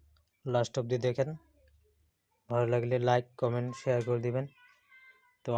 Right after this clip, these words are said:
আমরা দুইজনেই যাবো, সে আধা ঘন্টা থেকে সাজিয়ে দিচ্ছে, এলাও সাজা হয়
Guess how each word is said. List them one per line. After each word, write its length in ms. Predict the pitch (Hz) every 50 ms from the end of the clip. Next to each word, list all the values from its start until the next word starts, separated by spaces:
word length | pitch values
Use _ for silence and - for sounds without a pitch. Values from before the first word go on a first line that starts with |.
| 117
আমরা 220 | 120 120 120 123 123 120 - _ _ _ _ _ _ _ _ _ _ _ _ _ _ 330 370 359 359 339 330 _ _ _ _ _ _ _ _ _ _ _ _ _ _ -
দুইজনেই 420 | 131 131 131 123 127 135 139 143 139 131
যাবো, 180 | 127 120 127 160 - _ _ _ _ _ _ _ _ _ _ _ _ _ _ - - - _ _ _ _ _ _ _ _ _ _ _ -
সে 120 | - - 156 147 143
আধা 120 | 135 127 139 135
ঘন্টা 180 | 131 123 123 127 127
থেকে 140 | 127 127 127 -
সাজিয়ে 280 | - - 117 120 123 107
দিচ্ছে, 220 | 113 - - - 127 135 - _ _ _ _ _ _ _ _ _ _ _ _ _ _ _ _ _ _ _ -
এলাও 200 | 123 123 127 123 123
সাজা 240 | - - 120 123 123 120 117
হয় 120 | 117 113